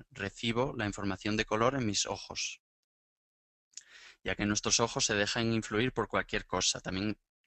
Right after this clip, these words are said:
por, em, por colores. Por eso es importante, em,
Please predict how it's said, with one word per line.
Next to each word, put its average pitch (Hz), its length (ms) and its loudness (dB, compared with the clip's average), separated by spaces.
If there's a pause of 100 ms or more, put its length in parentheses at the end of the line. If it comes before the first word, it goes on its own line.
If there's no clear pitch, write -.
(140)
por, 98 240 0
em, 92 540 -4 (600)
por - 160 -4
colores. 98 720 2 (800)
Por 92 120 -2
eso 104 160 0
es - 100 4
importante, 117 840 2 (1400)
em, 95 840 -4